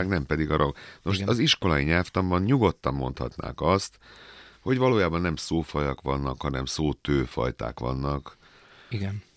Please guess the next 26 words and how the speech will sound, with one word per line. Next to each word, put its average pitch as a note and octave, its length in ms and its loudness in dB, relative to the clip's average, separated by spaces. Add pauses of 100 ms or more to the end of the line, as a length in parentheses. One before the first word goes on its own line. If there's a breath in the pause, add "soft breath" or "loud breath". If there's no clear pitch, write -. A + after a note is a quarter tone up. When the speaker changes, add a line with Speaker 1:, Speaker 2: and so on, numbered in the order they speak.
(180)
Speaker 2:
Ö, D#2+ 280 6
és - 360 0
a, D#2 220 4
az D#2 140 -4
emeletre E2 640 4
annak D#2 360 0
a D#2+ 60 -4
szó F2 280 2
töve, C#2+ 520 4
az C2+ 160 0
valóban C2+ 360 2
egy B1 140 -4
főnév, D#2 300 2
és D2 120 -2
akkor - 160 0
a D2+ 40 4
gyerekek D#2 420 2
is, - 160 -8 (120)
ö, C2+ 340 -2 (460)
könnyebben C2+ 460 -2
megértenék B1 680 -6
szerintem. C#2 680 0 (280 loud breath)
Speaker 1:
Na G#2 140 -6
de G#2 160 -6
bocsáss B2 420 -4
meg, F#2 200 -10